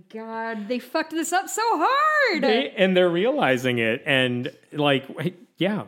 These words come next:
Speaker 2: What did you think was gonna happen?
Speaker 1: I don't know.
Speaker 2: Again, I
Speaker 1: I mean, did they think it would become, like, a straights-only safe haven? Like, it's
Speaker 2: <laughs>
Speaker 1: sandals for straights?
Speaker 2: Like,
Speaker 1: Like
Speaker 2: Alabama,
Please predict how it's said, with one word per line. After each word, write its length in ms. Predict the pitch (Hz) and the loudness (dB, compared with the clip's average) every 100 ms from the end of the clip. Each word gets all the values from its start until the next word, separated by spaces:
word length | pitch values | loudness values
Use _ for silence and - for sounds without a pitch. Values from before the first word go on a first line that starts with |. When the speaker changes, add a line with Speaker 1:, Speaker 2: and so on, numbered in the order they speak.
| - _ _ | -14 _ _
Speaker 2:
What 140 | 160 | 0
did 160 | 247 320 | 0 2
you 140 | 403 | 0
think 240 | 403 392 381 | 2 0 2
was 160 | 381 | 2
gonna 200 | 302 359 | 2 2
happen? 640 | 359 392 440 415 339 139 185 | 2 0 -2 0 0 0 -4
Speaker 1:
I 300 | 180 170 160 | -8 -10 -12
don't 320 | 156 160 175 | -16 -16 -16
know. 400 | 165 165 160 165 | -16 -14 -10 -4
Speaker 2:
Again, 300 | 190 240 226 | 2 2 2
I 140 | - 311 | 2 2
Speaker 1:
I 20 | |
mean, 140 | 349 | 2
did 140 | 311 294 | -2 -2
they 100 | 330 | -4
think 200 | 320 339 | -4 -4
it 40 | |
would 100 | 277 | -4
become, 320 | 254 254 233 | -4 -4 -4
like, 280 | 226 220 - 202 | -4 -8 -8 -12
a 60 | |
straights-only 680 | 196 - - 185 175 196 190 | -12 -14 -10 -10 -8 -8 -8
safe 340 | 190 196 175 | -8 -8 -8
haven? 400 | 208 208 214 240 | -8 -8 -8 -8
Like, 120 | 226 196 | -4 -4
it's 160 | - | -2
Speaker 2:
<laughs> 60 | - | -2
Speaker 1:
sandals 540 | 233 196 208 202 208 | 0 0 -2 -4 -6
for 140 | - 196 | -6 -8
straights? 760 | - 196 156 220 - - - - | -8 -8 -6 -6 -6 -6 -6 -2
Speaker 2:
Like, 120 | 170 | -2
Speaker 1:
Like 140 | 165 160 | 0 2
Speaker 2:
Alabama, 720 | 175 208 170 185 208 196 | 2 4 4 2 2 0